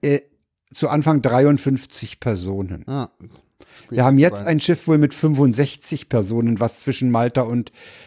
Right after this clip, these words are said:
Speaker 1: Italien hin und her fährt. Sag mal, kann das sein, dass das ein Problem für die E U ist?
Speaker 2: Ja, natürlich, wenn du die Flüchtlinge reinlässt, werden's ja mehr.
Speaker 1: Ist das wirklich dieser,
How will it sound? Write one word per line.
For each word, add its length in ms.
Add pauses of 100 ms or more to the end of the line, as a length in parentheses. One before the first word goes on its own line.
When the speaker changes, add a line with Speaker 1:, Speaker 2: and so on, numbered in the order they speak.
(100)
Speaker 1:
Italien 640
hin 180
und 200
her 180
fährt. 460 (480)
Sag 220
mal, 200 (600)
kann 260
das 260
sein, 280
dass 200
das 200
ein 80
Problem 560
für 180
die 260
E 180
U 240
ist? 540 (760)
Speaker 2:
Ja, 240
natürlich, 540
wenn 160
du 80
die 180
Flüchtlinge 680
reinlässt, 420
werden's 240
ja 100
mehr. 340 (3000)
Speaker 1:
Ist 240
das 180
wirklich 320
dieser, 300